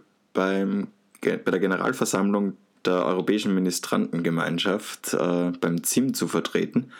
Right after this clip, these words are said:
Das ist diesmal in Luxemburg und von dort aus werden wir dann, werd ich zumindest <laughs> aufnehmen. Anja wird nicht dort sein, aber ich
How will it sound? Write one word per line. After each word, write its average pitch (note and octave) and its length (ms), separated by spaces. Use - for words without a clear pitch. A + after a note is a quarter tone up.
Das F#2+ 140
ist G2 140
diesmal A#2 240
in F#2 80
Luxemburg G2 560
und G#2 160
von F#2+ 240
dort G2+ 280
aus - 440
werden F#2 300
wir F#2+ 120
dann, F2+ 380
werd E2 140
ich A2 120
zumindest F2 400
<laughs> - 20
aufnehmen. A#2 640
Anja F2+ 420
wird F#2+ 360
nicht A#2+ 260
dort F#2 160
sein, B2 220
aber A2+ 160
ich A2+ 120